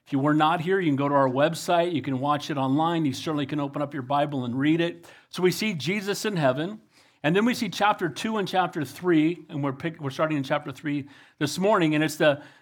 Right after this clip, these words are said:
church age. So what you have is, here's Jesus in heaven, and then we have the letters to the seven churches. And as Jesus is speaking these letters, he, he gives the information to John, who writes it down and delivers it to the individual churches. Certainly they all apply to us as a church today.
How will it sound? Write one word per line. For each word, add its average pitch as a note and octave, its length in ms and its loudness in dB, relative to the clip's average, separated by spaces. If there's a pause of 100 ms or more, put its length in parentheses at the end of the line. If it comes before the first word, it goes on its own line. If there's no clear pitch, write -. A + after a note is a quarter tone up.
(160)
church C#4 400 0
age. A2+ 460 -4
So - 180 0
what F#3 180 0
you E3 120 0
have G#3+ 240 2
is, C#3 160 -4
here's G#3 240 -2
Jesus G3+ 420 -6
in F#3 100 -2
heaven, C#3 320 0
and D3+ 140 0
then E3+ 80 -2
we F3+ 80 -2
have F3 320 0 (380)
the D3 160 4
letters F3+ 420 2
to G3 80 2
the E3+ 100 2
seven E3 440 0
churches. C#3 560 -4
And D3+ 120 2
as C#3 120 2
Jesus F#3 480 -4
is C#3+ 180 -4
speaking F#3+ 480 -2
these C#3+ 220 2
letters, C#3 340 0
he, D3+ 120 0 (480)
he D3 100 -6
gives E3+ 260 4
the F#3+ 100 -2
information F#3 540 0
to F3 80 2
John, C#3+ 320 2
who D3+ 100 2
writes C3+ 380 0
it E3+ 100 -4
down C#3 300 2
and C3 100 -2
delivers D3+ 460 2
it D#3+ 120 -2
to D3 100 -4
the C#3+ 120 -4
individual D3+ 580 -2
churches. C#3 640 -4 (300)
Certainly G3+ 400 0
they F3 120 4
all F#3 220 6
apply E3+ 320 2
to D3+ 160 2
us E3 200 0
as C#3 120 -6
a C#3 60 -6
church C#3 400 -8
today. B2 500 -6